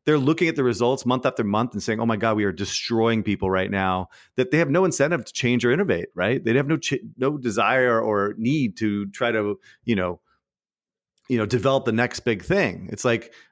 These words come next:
a lot of these older execs are, you know, ready to retire. So why would they wanna rock the boat now? You know, just get, you know, cash your checks, right? So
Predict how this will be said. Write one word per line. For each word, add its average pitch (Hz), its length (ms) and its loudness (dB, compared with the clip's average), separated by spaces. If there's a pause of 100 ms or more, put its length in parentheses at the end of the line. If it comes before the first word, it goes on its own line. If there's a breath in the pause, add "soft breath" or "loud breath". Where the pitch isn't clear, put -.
a - 40 -4
lot 143 120 2
of 151 60 0
these 135 120 0
older 135 260 2
execs 139 420 0
are, 120 60 0
you 117 140 0
know, 113 100 0
ready 123 220 2
to 113 100 2
retire. 110 520 0
So - 140 -6
why 120 280 2
would 120 200 0
they 110 120 2
wanna 113 180 0
rock 113 260 2
the - 60 -10
boat 107 240 -2
now? 131 360 -4 (100)
You 104 100 -8
know, 98 160 0
just 110 320 -8
get, 117 200 0
you 117 100 -2
know, 95 100 0
cash 104 320 -2
your 90 60 -10
checks, - 440 -2
right? 95 280 -2 (400 soft breath)
So 131 380 2